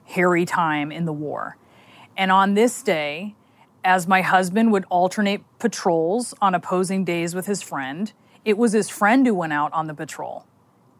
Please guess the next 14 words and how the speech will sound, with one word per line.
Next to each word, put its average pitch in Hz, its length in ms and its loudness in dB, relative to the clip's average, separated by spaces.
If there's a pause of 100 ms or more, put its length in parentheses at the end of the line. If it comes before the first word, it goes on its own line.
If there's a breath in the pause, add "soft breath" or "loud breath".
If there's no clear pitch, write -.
(140)
and 196 120 0
he 208 80 2
was 220 200 0
killed. - 460 -8 (1200 soft breath)
Because 240 340 2
in 233 200 4
war, 214 560 4
it 233 360 0
doesn't 220 400 2
matter 202 600 0 (280)
if 214 220 0
you're 202 100 2
squared 175 460 -2
away. 143 480 -6